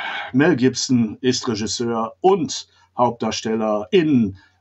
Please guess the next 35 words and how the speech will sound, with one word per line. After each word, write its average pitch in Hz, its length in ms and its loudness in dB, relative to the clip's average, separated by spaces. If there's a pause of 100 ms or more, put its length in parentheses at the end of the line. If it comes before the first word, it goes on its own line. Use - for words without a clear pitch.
(100)
Braveheart. 98 1400 -2 (420)
Er - 60 -14
spielt 120 220 -2
den 110 100 0
Freiheitskämpfer 123 880 2
William 113 260 2
Wallace, 190 480 2
ne, 131 240 0
eine 107 400 0
schottische 107 600 -2
Legende. 117 800 2 (800)
Und, 120 500 2
äh, 117 240 2 (100)
er 135 100 -2
war 165 120 2
noch 180 100 0
ein 165 80 -2
ziemlicher 175 360 0
Regie-Neuling 139 880 4
zu 151 160 -4
der 156 160 0
Zeit. 180 460 0
Er 139 60 4
hatte 139 140 0
vorher 156 340 0
einen 143 160 2
kleinen 156 280 -2
Film 165 260 -4
gemacht, 147 300 2
ich - 60 -20
glaub, 127 160 -4
Der 127 100 0
Mann 131 200 2
ohne 127 240 2
Gesicht. 117 440 -2